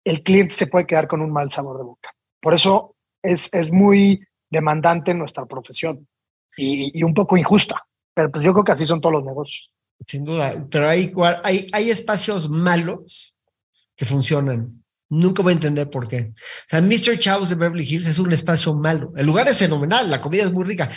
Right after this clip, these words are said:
Speaker 2: pero el espacio es incómodo, frío, ¿no? O sea, de, de, no, no, no es cozy,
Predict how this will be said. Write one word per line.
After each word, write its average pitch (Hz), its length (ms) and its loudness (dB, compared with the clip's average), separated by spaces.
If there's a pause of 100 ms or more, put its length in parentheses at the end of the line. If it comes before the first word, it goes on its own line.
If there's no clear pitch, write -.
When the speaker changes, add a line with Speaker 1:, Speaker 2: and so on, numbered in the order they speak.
(200)
Speaker 2:
pero 165 120 -2
el - 20 6
espacio 196 320 2
es 175 80 2
incómodo, 165 680 2
frío, 160 640 2
¿no? 143 200 -6
O 147 120 -8
sea, 131 320 0 (320)
de, 139 300 0
de, 143 380 -4
no, 139 520 -8 (280)
no, 170 300 2
no 185 200 4
es 196 140 2
cozy, 165 1080 0